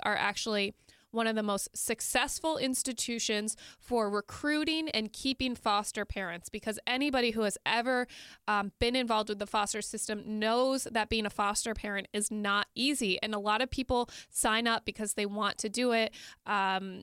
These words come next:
you know, everybody knows it's a really nice thing to do if you have the means. But the reality is it is extremely hard and the dropout rate is massive. But they found that in faith communities, because there must be a higher calling to stick,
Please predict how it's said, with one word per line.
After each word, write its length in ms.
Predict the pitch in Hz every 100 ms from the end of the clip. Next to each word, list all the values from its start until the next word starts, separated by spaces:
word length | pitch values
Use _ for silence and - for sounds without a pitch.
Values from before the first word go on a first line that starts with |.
| -
you 120 | 220
know, 200 | 202 190
everybody 420 | - 214 226 220 220
knows 300 | 214 220 220
it's 100 | -
a 80 |
really 240 | 208 214 220
nice 240 | 214 202
thing 180 | - 226
to 60 | 208
do 220 | 208 220
if 180 | 196 -
you 100 | 202
have 280 | 220 208 208
the 60 |
means. 480 | 208 233 220 208 - - -
But 120 | - 226
the 60 |
reality 460 | 220 240 233 226 214
is 160 | 202 -
it 140 | 202
is 180 | 202 - _ _ _
extremely 640 | 233 - - 277 277 285 302
hard 400 | 254 220 214 202
and 160 | 208 202
the 60 |
dropout 720 | 202 208 220 226 240 196 190 -
rate 320 | 202 196 185 -
is 160 | 190
massive. 640 | 208 202 254 311 - - - - - -
But 300 | 220 233 190
they 100 | 214
found 380 | 214 254 254 226
that 140 | 196
in 160 | - 208
faith 340 | - 285 330
communities, 720 | - 277 226 226 190 175 180
because 380 | - 214 240 214
there 320 | - 202 202 - -
must 280 | 220 208
be 100 | 233
a 140 | 202 180 -
higher 300 | 247 269 285
calling 400 | 269 247 247 220
to 60 |
stick, 280 | 196 - 254